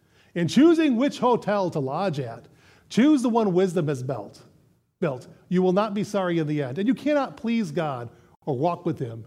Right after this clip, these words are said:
and live with folly. Remember our theme, choosing wisdom is a vital aspect of Christian living. Now let me caution you. Nobody is wise in all ways at all times.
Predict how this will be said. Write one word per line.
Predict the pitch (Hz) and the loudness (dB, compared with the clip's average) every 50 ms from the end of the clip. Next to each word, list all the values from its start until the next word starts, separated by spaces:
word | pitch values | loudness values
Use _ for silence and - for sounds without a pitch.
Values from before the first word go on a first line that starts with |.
| - | -12
and | - 139 127 | -8 -6 -4
live | 135 143 127 | -2 -2 -2
with | 139 123 | -4 -6
folly. | - - 127 117 110 107 107 113 - _ _ _ _ _ _ _ _ _ _ _ _ _ _ | -6 -10 -10 -10 -12 -14 -16 -18 -20 _ _ _ _ _ _ _ _ _ _ _ _ _ _
Remember | - 165 214 262 254 202 196 | 0 2 2 4 4 4 4
our | 190 180 160 | 4 2 2
theme, | - 226 208 185 160 | 0 0 -2 -2 -2
choosing | 147 - 247 285 247 240 226 202 | -2 0 0 0 2 2 2 2
wisdom | 196 208 196 202 202 185 | 2 2 2 2 -2 -2
is | 175 160 | -2 -2
a | 170 160 | -2 -2
vital | 147 147 175 185 185 185 175 160 | 0 0 0 0 0 -2 -2 -2
aspect | 156 160 156 - - 170 - | -4 -4 -4 -4 -6 -8 -8
of | 156 120 | -8 -6
Christian | - 175 151 - - 165 139 135 | -6 -6 -6 -6 -6 -6 -6 -4
living. | 135 135 123 113 110 110 113 - - _ _ _ - | -6 -6 -8 -10 -12 -16 -18 -20 -20 _ _ _ -2
Now | 214 | 0
let | 269 311 | 2 2
me | 320 | 2
caution | - - 247 240 240 - - 196 165 | 0 2 2 2 2 2 0 0 -2
you. | 147 123 117 - - - - _ _ - _ _ _ _ | -2 -6 -10 -14 -18 -20 -20 _ _ -20 _ _ _ _
Nobody | 185 196 277 339 359 370 349 302 | 4 6 6 6 6 6 4 4
is | 269 240 175 | 4 4 2
wise | 175 190 196 190 185 185 190 196 185 | 2 2 2 2 2 0 0 -2 -4
in | 185 170 170 | -4 -4 -4
all | 170 170 175 170 | -2 0 0 0
ways | 156 165 160 156 151 143 | 0 0 0 0 -2 -2
at | 147 | -4
all | 143 143 143 139 | -4 -4 -4 -4
times. | - 156 151 147 131 127 127 127 120 - | -4 -4 -4 -4 -6 -8 -8 -10 -12 -14